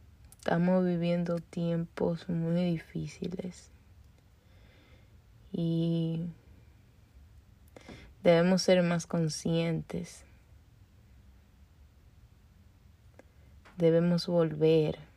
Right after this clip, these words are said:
a conectar. Recuerda siempre, conecta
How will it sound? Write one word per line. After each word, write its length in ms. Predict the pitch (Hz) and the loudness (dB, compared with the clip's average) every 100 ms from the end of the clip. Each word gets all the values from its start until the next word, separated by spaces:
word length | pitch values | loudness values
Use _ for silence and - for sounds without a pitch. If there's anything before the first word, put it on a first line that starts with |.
| - | -10
a 140 | 156 151 | -6 -4
conectar. 760 | - 170 156 - - - - - - - - - - - - - - - - - - - - - - - - - - - _ - - - - - - - - - - | -4 -2 -4 -6 -4 -4 -6 -14 -20 -20 -20 -20 -20 -20 -20 -20 -20 -20 -20 -20 -20 -20 -20 -20 -20 -20 -20 -20 -20 -20 _ -20 -20 -20 -20 -20 -20 -20 -20 -20 -8
Recuerda 560 | 160 - - 170 175 170 | -8 -6 0 2 2 0
siempre, 520 | - 170 165 165 170 | -4 -4 -4 -4 -6
conecta 840 | - 160 160 170 165 - - 156 | -2 0 2 2 2 -2 -6 -6